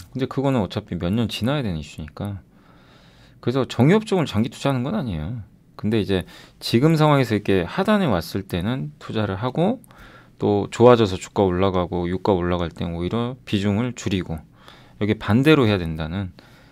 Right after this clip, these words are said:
그, 그런 의견이라고 좀 해석을 하시면 좋을 것 같아요. 그래서 오늘, 오늘은 이제 배당 나-, 원래 배당을 좀 많이 주거든요, 정유주가. 그래서 오늘 많이 급락하는데 뭐 배당 이슈가 소멸되니까 그런 거고요. 아무튼 나쁘진 않다. 이렇게 저도 말씀드리고 싶고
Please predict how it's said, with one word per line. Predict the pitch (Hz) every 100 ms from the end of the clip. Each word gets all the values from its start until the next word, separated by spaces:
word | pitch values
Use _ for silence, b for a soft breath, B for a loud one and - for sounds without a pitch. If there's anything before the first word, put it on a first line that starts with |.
| b _
그, | - 95 90 87 82
그런 | - 139 180 147
의견이라고 | - 104 143 113 90 95 85 82
좀 | -
해석을 | 90 139 139 120
하시면 | 147 131 90 104 101 b b b b b -
좋을 | - 101
것 | 120
같아요. | 101 - 92 104 b b b b -
그래서 | 101 104
오늘, | 110 120 117 98
오늘은 | - 147 156
이제 | 127 -
배당 | 117 151 190
나-, | 185 175 156
원래 | 127 151
배당을 | 127 135 170
좀 | 131
많이 | 95 120
주거든요, | 120 107 92 90
정유주가. | - 98 90 85 82
그래서 | 82 85
오늘 | 92 92
많이 | 80 87
급락하는데 | - 98 104 90 82 92 117 87 B B B B B B B -
뭐 | 98
배당 | - 107 117 110 92
이슈가 | 104 - 101
소멸되니까 | - 160 139 95 107 113
그런 | 87 82
거고요. | 78 85 113 104
아무튼 | 87 - 87 90 107
나쁘진 | 98 127 127
않다. | 80 80 95 - b b b b b -
이렇게 | - - -
저도 | - 90
말씀드리고 | 80 78 95 85
싶고 | 82 - - 104